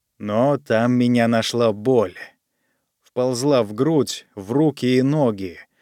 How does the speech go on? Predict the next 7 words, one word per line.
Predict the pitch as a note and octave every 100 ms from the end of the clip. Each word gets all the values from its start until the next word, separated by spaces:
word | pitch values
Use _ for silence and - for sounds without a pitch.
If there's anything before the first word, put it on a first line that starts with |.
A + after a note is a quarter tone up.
| _ -
сводила | A2+ A#2+ A#2 C3 B2
мышцы, | C3+ C#3 - - A2+
как | A#2 G#2+
будто | C3 - B2
пыталась | - B2 - C3 B2+ B2 -
разорвать | B2+ B2+ C3 C#3 C#3 A#2+ A#2+
изнутри. | A2 A#2+ C#3 A2+ G2